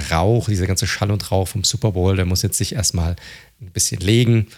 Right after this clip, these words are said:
Die ersten, die nächsten ein, zwei Wochen, da wird's jetzt viele Gerüchte geben. Das fängt ja jetzt schon an,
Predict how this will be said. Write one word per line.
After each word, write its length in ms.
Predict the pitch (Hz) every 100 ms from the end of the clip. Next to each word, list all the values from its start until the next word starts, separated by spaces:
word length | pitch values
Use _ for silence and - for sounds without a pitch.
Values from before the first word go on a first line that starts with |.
| _ _ _ _ _ -
Die 80 | 107
ersten, 260 | 98 95
die 80 | 107
nächsten 360 | 95 95 - 107
ein, 180 | 98
zwei 240 | 95 - 87
Wochen, 300 | 90 95 92
da 160 | 87
wird's 160 | 92 -
jetzt 120 | -
viele 200 | - 90
Gerüchte 420 | 85 92 107 -
geben. 300 | 73 92 92
Das 120 | 87 -
fängt 160 | 90
ja 60 | 90
jetzt 160 | 87
schon 160 | - 98
an, 480 | 92 95 95 90